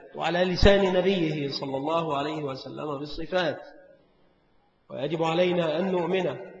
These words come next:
بصفات ربنا تبارك وتعالى التي أثبتها لنفسه في كتابه وعلى لسان رسوله صلى الله عليه وسلم،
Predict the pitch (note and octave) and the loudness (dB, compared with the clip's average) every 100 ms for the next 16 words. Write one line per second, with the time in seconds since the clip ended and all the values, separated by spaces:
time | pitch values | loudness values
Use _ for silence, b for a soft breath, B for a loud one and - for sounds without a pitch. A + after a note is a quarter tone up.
0 | - - C#3+ - D3+ F3 F3 E3+ F3 D#3+ | -20 -20 -14 -10 -2 -2 0 0 2 2
1 | F3 E3 D#3 D#3 C#3 E3 F3+ F3 E3 D3 | 2 0 -2 -2 -2 2 4 2 0 -2
2 | D3 C#3+ F3 F#3 C#3+ - - - - - | -2 -2 2 2 0 -6 -14 -16 -18 -20
3 | - _ _ _ _ _ _ _ _ _ | -20 _ _ _ _ _ _ _ _ _
4 | _ _ _ - C#3+ D#3 E3+ F3 D3 C#3+ | _ _ _ -10 -4 -2 -2 -2 -4 -6
5 | - D3 - F3+ F3 E3 D#3 D#3 F3 F3 | -12 -14 -4 -2 0 -2 -2 -2 -4 -4
6 | E3 E3 D3 D#3+ E3+ E3+ E3 E3+ D#3 D3+ | -6 -6 -6 -4 -2 -2 -2 -2 -2 -4
7 | D3 C#3+ E3 E3 E3 D#3+ - F#3+ D3+ C3+ | -6 -6 -6 -4 -4 -4 0 0 0 -4
8 | - D3 D3 D#3+ F3 E3+ D3+ E3+ F3 E3 | -6 -4 -4 0 0 0 -2 -2 -2 -2
9 | E3 G3+ G3+ E3 C3 | 2 4 4 0 -6